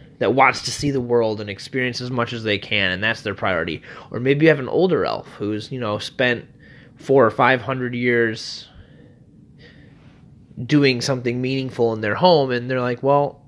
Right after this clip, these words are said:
I've done everything I can do here. I wanna see the wider world." Or maybe you have an elf character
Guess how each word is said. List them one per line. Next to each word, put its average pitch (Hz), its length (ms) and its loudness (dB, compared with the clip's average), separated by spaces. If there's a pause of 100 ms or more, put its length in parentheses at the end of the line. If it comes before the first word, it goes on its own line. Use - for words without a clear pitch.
I've 135 200 0
done 147 160 4
everything 147 320 4
I 143 100 4
can 135 220 -2
do 160 120 0
here. 143 200 -4
I 120 40 -4
wanna 120 200 -4
see - 180 -6
the 127 120 -2
wider 113 280 0
world." 139 380 4 (460)
Or 127 100 0
maybe 185 420 4 (440)
you 156 140 2
have 156 200 6
an 147 80 -2
elf 143 200 0
character 143 520 0